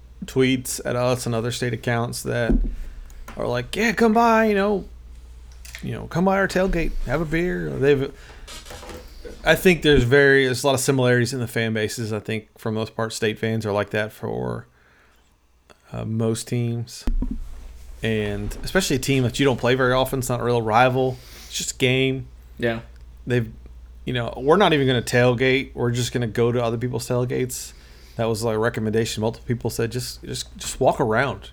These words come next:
Speaker 1: You know, grab a twelve pack and walk around. People will feed you. They'll give you drinks. They'll do these things." I'm excited for it, man. I just, I know it's kind of a random,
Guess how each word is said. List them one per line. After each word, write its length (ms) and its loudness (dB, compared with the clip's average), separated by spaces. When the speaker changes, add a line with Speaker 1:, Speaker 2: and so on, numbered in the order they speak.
Speaker 1:
You 60 -10
know, 80 -8
grab 220 -2
a 40 -4
twelve 300 -2
pack 220 4
and 120 2
walk 200 2
around. 460 2
People 240 0
will 80 4
feed 320 2
you. 260 4
They'll 200 2
give 180 -2
you 60 -4
drinks. 560 -2
They'll 180 0
do 160 -2
these 160 -2
things." 220 -6
I'm 80 4
excited 440 6
for 200 -6
it, 60 -8
man. 200 -2
I 60 2
just, 460 -2
I 80 -2
know 240 2
it's 140 0
kind 160 2
of 40 0
a 60 0
random, 420 0